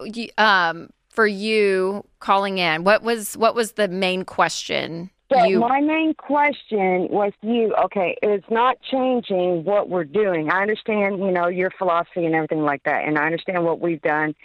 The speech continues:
Speaker 2: and there's reasons why we did it.
Speaker 1: Okay.
Speaker 2: Um, and, and I understand. I,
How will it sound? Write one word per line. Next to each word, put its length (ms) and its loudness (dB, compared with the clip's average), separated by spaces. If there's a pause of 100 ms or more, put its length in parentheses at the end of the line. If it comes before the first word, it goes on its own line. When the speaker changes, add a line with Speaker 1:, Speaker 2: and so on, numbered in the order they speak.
(200)
Speaker 2:
and 140 -2
there's 200 -2
reasons 360 -4
why 160 0
we 140 -4
did 220 -4
it. 100 -12 (420)
Speaker 1:
Okay. 180 -14
Speaker 2:
Um, 680 2
and, 200 -2
and 160 2
I 80 2
understand. 600 -4
I, 60 0